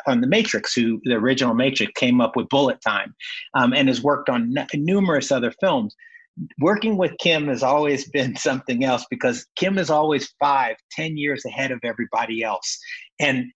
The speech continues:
and in some ways kind of frustrated in that, like, "I want, I want to see it right now." And so he landed at, at, at, uh, Epic Games as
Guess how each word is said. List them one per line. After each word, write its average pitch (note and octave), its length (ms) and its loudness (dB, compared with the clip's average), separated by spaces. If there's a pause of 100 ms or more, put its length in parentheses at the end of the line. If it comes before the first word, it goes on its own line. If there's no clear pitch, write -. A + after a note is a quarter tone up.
and D3+ 140 0
in C#3+ 140 0
some F#3+ 240 0
ways F3 220 0
kind D3+ 200 -4
of C#3 100 -6 (100)
frustrated B2 580 -4
in A#2 140 -6
that, G#2 220 -6
like, B2 200 0
"I D3 120 4
want, E3 380 -2
I D#3+ 120 0
want F3+ 160 -2
to D3+ 40 2
see F#3 220 -4
it - 120 -4
right E3 240 -2
now." D3 420 -4 (400)
And D3+ 180 -2
so D#3+ 120 0
he C4 220 0
landed E3 420 0
at, C#3+ 200 0 (200)
at, B2+ 200 0 (120)
at, B2+ 260 -2 (200)
uh, B2 300 -2
Epic C#3 320 -4
Games C#3 560 -2
as C3 180 -4